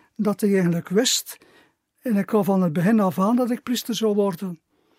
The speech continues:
Hij was een kleine landbouwer en hij was op het veld aan het werken toen mijn moeder, ik was de oudste, toen mijn moeder in ver-, in verwachting was van mij, had hij een inspraak,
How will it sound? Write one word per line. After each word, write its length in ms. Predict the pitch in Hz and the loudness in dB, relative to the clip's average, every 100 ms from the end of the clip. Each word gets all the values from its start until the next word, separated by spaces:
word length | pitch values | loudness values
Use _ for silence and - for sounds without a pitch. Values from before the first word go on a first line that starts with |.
| _ _ _ _ _ _ _ | _ _ _ _ _ _ _
Hij 160 | 233 185 | -2 0
was 160 | 180 | 0
een 120 | 185 | -2
kleine 320 | - 214 190 180 | 0 2 2 2
landbouwer 640 | 202 240 254 247 226 - _ - - _ | 2 2 2 0 0 -6 _ -20 -20 _
en 160 | 240 | -2
hij 100 | 185 | 2
was 180 | 185 180 | 2 2
op 120 | 196 | 0
het 160 | 190 - | -2 -2
veld 260 | 233 240 233 | 0 2 2
aan 120 | 208 | 2
het 200 | 190 - | 0 0
werken 440 | 240 254 247 214 - - - _ _ | -2 0 -4 -4 -6 -20 -20 _ _
toen 180 | 220 202 | 2 2
mijn 180 | 180 | 2
moeder, 400 | 180 233 262 247 - | 2 0 -2 -4 -8
ik 160 | 233 - | -12 -4
was 180 | 190 160 | -4 -2
de 80 | |
oudste, 540 | 196 202 233 - 240 190 _ - _ _ _ _ _ _ _ _ _ _ _ _ | -2 -2 -2 -4 -4 -6 _ -20 _ _ _ _ _ _ _ _ _ _ _ _
toen 160 | 214 | 0
mijn 120 | 190 180 | 2 2
moeder 220 | 220 226 | 0 0
in 60 | |
ver-, 160 | 180 - | -2 -6
in 100 | 214 | -6
verwachting 500 | 185 185 214 - 240 | -2 -2 -2 -2 0
was 200 | 220 - | 0 -2
van 200 | 202 180 | 0 2
mij, 320 | 190 240 247 - - - - _ _ _ | 2 0 -2 -12 -20 -20 -20 _ _ _
had 240 | - 220 233 | -6 -2 2
hij 140 | 208 | 0
een 100 | 196 | 0
inspraak, 800 | 226 247 - - 226 208 - - | 0 0 0 -2 0 0 -4 -14